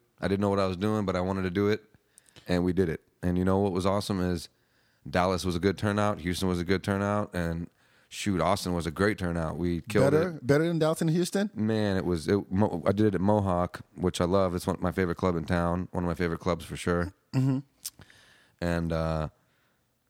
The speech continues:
Speaker 1: killed it. Great turnout. I, I mean, Alex Jones. How's this? I'm in Houston doing the Houston show with K R S the night before,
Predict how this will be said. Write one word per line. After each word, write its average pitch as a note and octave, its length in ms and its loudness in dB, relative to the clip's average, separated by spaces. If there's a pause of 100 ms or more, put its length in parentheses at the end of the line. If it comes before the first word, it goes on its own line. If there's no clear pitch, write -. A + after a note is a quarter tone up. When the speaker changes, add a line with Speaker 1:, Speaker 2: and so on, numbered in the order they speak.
(140)
Speaker 1:
killed A2 260 4
it. - 180 -6
Great G2 240 2
turnout. G2 360 2
I, F#2 100 2
I - 20 -2 (200)
mean, F2+ 220 -2
Alex G2+ 360 0
Jones. F#2 640 0 (400)
How's G2+ 240 4
this? G2+ 240 2
I'm G#2 160 2
in G2 120 0
Houston F#2+ 540 -2 (680)
doing G2 240 2
the E2+ 80 -2
Houston G#2 320 -2
show F2 460 0 (280)
with E2+ 140 -2
K F#2+ 160 2
R F2 180 2
S F2 380 -4 (640)
the F2+ 100 -4
night F#2+ 200 0
before, F2 520 0